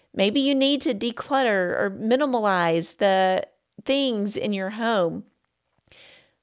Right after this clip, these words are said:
But that's not what we're focused on today. Today, we want to be talking about your heart as a homeschool mom.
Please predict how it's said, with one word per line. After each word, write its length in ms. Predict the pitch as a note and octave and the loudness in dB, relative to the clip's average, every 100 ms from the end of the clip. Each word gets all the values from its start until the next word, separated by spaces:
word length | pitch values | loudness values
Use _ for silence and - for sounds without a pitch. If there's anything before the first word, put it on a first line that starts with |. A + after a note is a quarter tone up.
| _ - | _ -4
But 140 | G#3 | 2
that's 240 | D4 F4 - | 6 6 6
not 160 | E4 | 6
what 120 | C#4+ B3+ | 6 6
we're 100 | B3+ | 6
focused 340 | A#3+ C#4 - | 4 2 -2
on 100 | G#3+ | -4
today. 360 | G#3+ F#3 C#3+ E3+ | -2 0 0 0
Today, 260 | - A3+ | 0 2
we 140 | C4+ C4+ | 2 2
want 160 | B3+ | -2
to 80 | A#3 | -2
be 100 | A3 | -6
talking 560 | - - A#3+ B3+ C4 B3 | -6 0 0 2 -4 0
about 520 | G#3 F#3+ G3+ F#3+ F#3+ - - - - _ _ | -2 2 4 4 2 -4 -20 -20 -20 _ _
your 440 | G3+ A#3 C4+ C#4+ | -2 4 6 4
heart 720 | D#4 - F4 E4 - - - - - | -2 -8 2 4 4 0 -10 -10 0
as 180 | A3 | 2
a 180 | A#3 A#3 | 2 -2
homeschool 680 | A#3 A#3 A3+ - A3+ G#3+ - | -4 -6 -6 -2 0 0 -2
mom. 480 | G3 G#3+ G3+ - | -4 -2 -2 -6